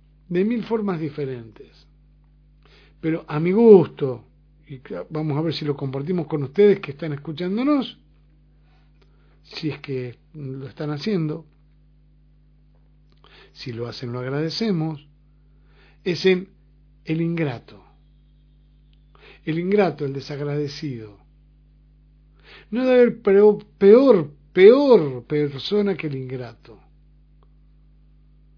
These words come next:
Un cincuenta y cinco por ciento de los habitantes que votan en este país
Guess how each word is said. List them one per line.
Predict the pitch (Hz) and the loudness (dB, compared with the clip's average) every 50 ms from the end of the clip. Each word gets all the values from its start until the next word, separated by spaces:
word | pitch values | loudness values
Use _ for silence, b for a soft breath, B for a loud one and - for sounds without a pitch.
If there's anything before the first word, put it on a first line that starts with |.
| _ _ _ _ _ _ _ _ _ _ _ _ _ _ _ _ _ _ _ _ _ _ _ _ _ _ _ _ _ _ _ _ _ b b b b b b b | _ _ _ _ _ _ _ _ _ _ _ _ _ _ _ _ _ _ _ _ _ _ _ _ _ _ _ _ _ _ _ _ _ b b b b b b b
Un | 208 208 202 196 | -2 -2 -2 -2
cincuenta | - 214 185 170 170 185 175 175 170 151 175 165 | -2 -4 -4 -4 -2 -2 -2 -2 -4 -4 -4 -4
y | 160 143 | -4 -4
cinco | - - 247 233 220 208 208 175 143 | -4 -4 -2 -2 -2 -2 -4 -6 -6
por | 139 139 131 131 | -6 -8 -10 -8
ciento | - - 202 208 202 180 147 - 156 139 | -6 -4 -2 -2 -2 -2 -6 -8 -8 -8
de | 131 | -8
los | 127 120 - 143 | -10 -12 -12 -12
habitantes | 139 131 135 139 - 202 202 196 180 165 147 170 143 147 - | -10 -10 -10 -8 -8 -6 -6 -6 -6 -8 -10 -12 -14 -14 -14
que | - 147 143 | -12 -10 -8
votan | 139 151 185 190 175 143 156 147 135 | -8 -6 -6 -6 -6 -6 -8 -10 -10
en | 135 139 147 | -8 -10 -10
este | 151 151 - 127 - | -10 -10 -12 -12 -12
país | - 143 147 180 190 175 - - | -10 -8 -8 -8 -8 -8 -12 -18